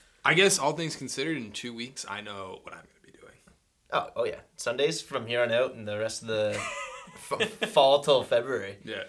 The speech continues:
Speaker 1: Is that what you're gonna be doing?
Speaker 2: It's
Speaker 1: Driving
Speaker 2: watch football.
Speaker 1: across, driving across the country?
Speaker 2: Oh, me and Aaron
Speaker 1: <laughs>
Speaker 2: already know that we're stopping the pub every Sunday or whatever day the Packers play, watching the Packers game, having a nice meal, and then we're back to camping.
Speaker 1: Back on the road,
Speaker 2: Yep.
Speaker 1: camping. Awesome, awesome.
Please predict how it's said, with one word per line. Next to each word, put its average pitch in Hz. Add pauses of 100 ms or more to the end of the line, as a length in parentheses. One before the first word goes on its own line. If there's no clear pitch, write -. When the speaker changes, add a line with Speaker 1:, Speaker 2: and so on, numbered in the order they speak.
(880)
Speaker 1:
Is 143
that 135
what 131
you're 135
gonna 131
be 135
doing? 165 (160)
Speaker 2:
It's 123
Speaker 1:
Driving 135
Speaker 2:
watch 139
football. 127
Speaker 1:
across, -
driving 127
across 123
the 127
country? 131
Speaker 2:
Oh, 131
me 160
and 170
Aaron 170
Speaker 1:
<laughs> 165
Speaker 2:
already 160
know 156
that 143
we're 135
stopping 143 (420)
the 107
pub 135
every 139
Sunday 131 (100)
or 117
whatever 143
day 165
the -
Packers 127
play, 120
watching 113
the 123
Packers 110
game, 110
having 113
a 110
nice - (100)
meal, 117
and 113
then 110
we're 110
back 113
to 110
camping. 113
Speaker 1:
Back -
on 104
the 101
road, 113 (140)
Speaker 2:
Yep. 104
Speaker 1:
camping. 113 (380)
Awesome, 117 (160)
awesome. 104